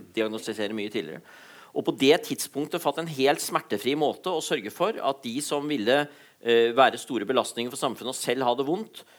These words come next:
eh, tok man livet av på det tidspunktet. Da vil jeg si nei, den debatten vil jeg ikke ha engang. Jeg, jeg vil faktisk ikke ha den engang. Men jeg er fullt villig til å ha abortdebatten, selv om jeg er blant dem som mener at fosteret nok fortjener en, eh, eller skal ha en beskyttelse.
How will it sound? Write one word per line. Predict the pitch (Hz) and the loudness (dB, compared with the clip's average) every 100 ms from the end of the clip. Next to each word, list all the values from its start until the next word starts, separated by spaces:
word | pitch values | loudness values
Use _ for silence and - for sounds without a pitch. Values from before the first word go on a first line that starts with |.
| _ - | _ -2
eh, | 117 | -2
tok | - | 0
man | 135 120 | 0 2
livet | 101 | 0
av | 110 | 0
på | 110 | 2
det | 107 107 | 0 0
tidspunktet. | 104 - 101 | -6 -8 0
Da | 117 | 0
vil | 139 | 2
jeg | 135 135 | 2 0
si | 147 | -2
nei, | 139 156 | 0 0
den | 143 131 | 0 -2
debatten | 139 113 151 | -2 -4 -4
vil | 117 | -4
jeg | 110 | -4
ikke | 143 | -4
ha | 101 | -6
engang. | 113 170 _ 139 | -6 -14 _ -6
Jeg, | - | -2
jeg | 147 127 | -2 -2
vil | 98 - | -10 -12
faktisk | - - 143 _ | -18 -18 -20 _
ikke | 113 | -2
ha | 98 | -2
den | 95 113 | -6 -12
engang. | 160 _ - - - - _ _ | -16 _ -20 -20 -20 -20 _ _
Men | 135 139 | 2 4
jeg | 151 | 4
er | - | 0
fullt | 196 - | -6 -4
villig | 175 123 | -2 0
til | 143 | 2
å | |
ha | 143 | 2
abortdebatten, | 131 - 117 123 98 - | -2 -2 -2 -2 -12 -16
selv | - - 123 147 | -4 0 0 0
om | 143 | 4
jeg | 120 143 | 4 6
er | 120 | 4
blant | 110 147 135 | 2 -2 0
dem | 107 113 | -2 -2
som | - 143 | -6 -2
mener | 110 98 123 | -2 0 -2
at | 147 | -2
fosteret | - - - 127 143 | -10 -12 -10 -4 -4
nok | 131 - - - _ _ | -4 -8 -20 -20 _ _
fortjener | - 139 123 98 107 165 131 | -8 -4 0 0 0 -6 -6
en, | 131 135 - - | -6 -8 -14 -4
eh, | 117 113 110 98 - 85 82 | -2 0 -2 -4 -6 -6 -4
eller | 113 123 | -2 -2
skal | - 139 | -2 -6
ha | - 101 95 | -2 0 0
en | 113 | -2
beskyttelse. | 120 110 101 - - | -8 -10 -12 -14 -12